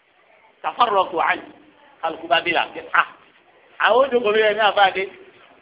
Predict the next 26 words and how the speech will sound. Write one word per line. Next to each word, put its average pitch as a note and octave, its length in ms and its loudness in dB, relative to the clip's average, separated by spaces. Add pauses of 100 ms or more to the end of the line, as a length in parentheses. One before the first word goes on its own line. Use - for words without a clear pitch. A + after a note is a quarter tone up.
(420)
وقام E3 440 2
بعضهم D3 680 -2
عنه B2 260 -2 (920)
ليجلس C3+ 640 -8
في C3 320 -8
مجلسه. B2 680 -8 (960)
Ik-, C#3 180 -16
ẹ, D3 140 -2
apá E3 340 0
kan D#3+ 180 -6
ni E3 80 -6
wọ́n E3+ 200 2
bá F3 120 2
ń F3 140 -6
dìde D3+ 280 -8
fún D#3+ 420 -10
apá C3 240 -6 (120)
Abu C3 260 -4
Sa'id C#3 360 -10
al-Khudri, A2+ 580 -12 (500)
radiyallahu B2 640 -8
ta'ala A#2+ 260 -4
anhu. D3 220 0 (840)
Wọ́n C#3+ 180 -8
fi C#3+ 100 -10
lè C#3 120 -4